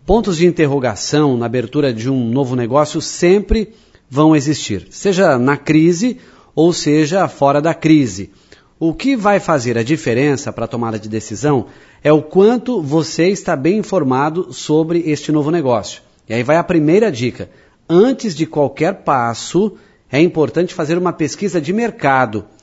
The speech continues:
E aí você também, além da pesquisa, você pode fazer bate-papos, conversas aí no boca a boca com as pessoas que você conhece,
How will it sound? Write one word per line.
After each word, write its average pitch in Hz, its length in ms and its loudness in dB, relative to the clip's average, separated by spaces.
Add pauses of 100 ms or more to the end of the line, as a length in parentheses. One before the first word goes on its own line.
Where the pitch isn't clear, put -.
(260)
E 117 60 -4
aí 135 120 2
você 175 240 0
também, 180 320 2
além 147 180 0
da 156 100 0
pesquisa, 120 680 -4 (340)
você 147 200 -2
pode 202 240 -2
fazer 165 480 0
bate-papos, 143 840 -2
conversas 131 720 -2
aí 123 100 -2
no 120 100 -2
boca 139 280 0
a - 20 -2
boca 127 420 0 (300)
com - 80 -4
as 180 100 -2
pessoas 185 320 -4
que - 60 -14
você 196 260 -2
conhece, 175 580 -2